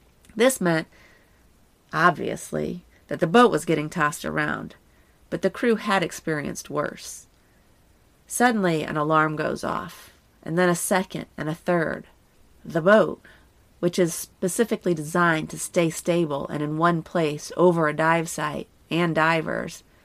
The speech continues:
begins to move. They have something called a dynamic positioning system,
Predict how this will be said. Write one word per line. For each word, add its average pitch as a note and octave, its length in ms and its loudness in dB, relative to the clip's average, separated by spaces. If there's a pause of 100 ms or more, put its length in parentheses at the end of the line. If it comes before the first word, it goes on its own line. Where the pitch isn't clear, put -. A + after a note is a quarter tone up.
(220)
begins D#3 380 0
to - 100 -8
move. D3 560 -6 (1700)
They F#3 100 4
have A3 200 6
something G3 320 0
called E3+ 240 2
a D#3 60 -2
dynamic E3 640 -2
positioning D#3+ 540 0
system, - 560 -10